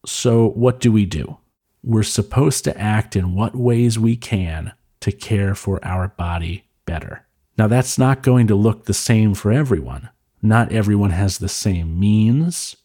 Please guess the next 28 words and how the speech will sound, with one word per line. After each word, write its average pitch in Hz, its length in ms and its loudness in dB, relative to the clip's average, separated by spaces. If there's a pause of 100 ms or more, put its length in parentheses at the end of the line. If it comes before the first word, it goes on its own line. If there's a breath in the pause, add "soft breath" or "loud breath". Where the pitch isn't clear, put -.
(160)
or 85 200 -4
time, 92 720 -2
for - 180 -6
example, 95 680 -4 (180)
but 117 100 4
it 95 100 0
will 147 220 2
look 123 320 2
like 95 300 -2
something 95 800 -2
for - 200 -8
everyone 82 540 -4
because 107 420 0
no 113 360 4
one 120 280 2
can 98 260 -2
look 101 180 -2
at 95 100 -6
the 95 100 -6
state 90 300 -4
of 85 140 -8
their 87 140 -4
health, 143 500 -2 (240)
determine 185 580 0
that 117 140 2
it 101 100 0
needs 90 260 -4
improving, 85 640 -4